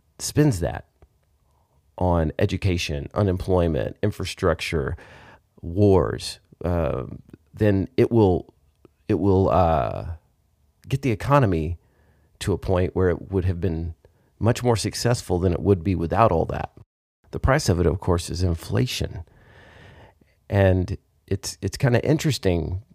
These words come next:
and sad the way it all works, because inflation isn't just, "Oh, my bread is costing more," you know,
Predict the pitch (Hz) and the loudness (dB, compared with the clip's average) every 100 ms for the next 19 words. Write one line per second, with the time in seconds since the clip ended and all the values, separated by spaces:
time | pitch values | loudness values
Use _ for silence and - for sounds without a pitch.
0 | _ _ 95 92 85 - 120 131 90 90 | _ _ -2 0 -2 -2 0 2 2 0
1 | 90 90 90 85 85 98 78 - - 82 | 0 4 6 6 4 2 0 -6 -8 -8
2 | - 95 87 85 - - - - - - | -2 2 2 2 -4 -12 -20 -20 -20 -20
3 | - - _ _ _ _ - 98 - - | -20 -20 _ _ _ _ -6 -6 -2 -2
4 | 160 - 120 104 - 117 117 98 98 92 | 0 2 2 2 2 2 2 2 2 2
5 | - - 101 95 80 95 95 87 - 95 | 0 0 2 2 2 4 4 2 -2 -2
6 | 92 - 87 87 98 92 82 80 82 - | -2 0 -2 0 2 4 4 2 -2 -6
7 | - 90 82 | -2 0 0